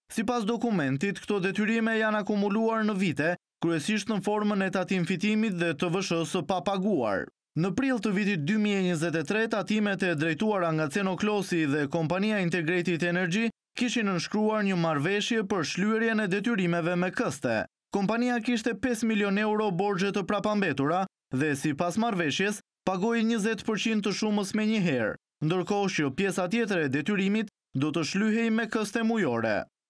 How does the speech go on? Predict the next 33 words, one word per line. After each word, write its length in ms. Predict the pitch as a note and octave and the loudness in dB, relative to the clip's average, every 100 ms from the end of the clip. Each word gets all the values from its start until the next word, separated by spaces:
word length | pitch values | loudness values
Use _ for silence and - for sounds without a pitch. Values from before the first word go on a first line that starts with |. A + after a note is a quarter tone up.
| - | -6
Frika 460 | - E3+ F#3+ F3+ | -2 0 0 0
e 80 | F3+ | 0
ekspertëve 560 | - G#3+ G#3+ G3 A3 G#3+ | -2 -2 0 0 0 0
për 220 | A3 G#3 | 0 0
marrëveshje 560 | G3+ G3 F3 A#3 A#3+ A#3 | 2 2 0 0 0 0
të 140 | G#3+ | 0
gabuar 320 | A3 G#3+ A#3 A3+ | 0 0 0 0
nga 100 | A3 | 0
Ceno 240 | G#3 A3+ G#3+ | -2 -2 -2
Klosi 400 | A#3 A#3+ A3+ A#3+ | 0 0 0 0
u 80 | |
vërtetua, 720 | G3+ G#3+ A#3 A3 B3 F#3 G3 G3 | 0 0 -2 -2 0 0 0 -2
pasi 320 | E3+ F3+ E3 | -2 0 0
në 160 | D#3 | 0
korrik 320 | E3+ F3+ A3+ - | 0 0 0 -2
të 160 | F#3+ | -2
vitit 380 | D3 D#3+ D#3+ C3+ | 0 0 -2 0
dy 80 | G3 | 0
mijë 240 | A3 G3+ | 0 0
e 80 | D#3+ D3+ | 0 0
njëzet 260 | C3 D3+ | 0 0
e 60 | F#3 | -2
tre 220 | G3+ A#3+ A#3 _ _ | 0 -2 -2 _ _
kësti 300 | F#3 F3+ - G3 | -2 -2 0 0
nuk 200 | G#3+ A#3+ | 0 -2
u 0 | |
pagua, 520 | A#3 G#3 B2+ A#2+ A2+ A2+ _ _ D#3+ | -2 -2 0 0 0 -2 _ _ -2
ndërkohë 440 | F#3+ F#3+ A3 G3+ - | -2 0 0 0 0
që 120 | E3 | 0
në 80 | D3 | 0
muajin 320 | D#3 F3+ G#3+ | 0 0 0
pasardhës, 680 | G#3+ A#3 G3+ B2 C3 G3 G#3+ - _ - | 0 -2 0 0 0 -2 -4 -10 _ -4
në 120 | D3+ | 0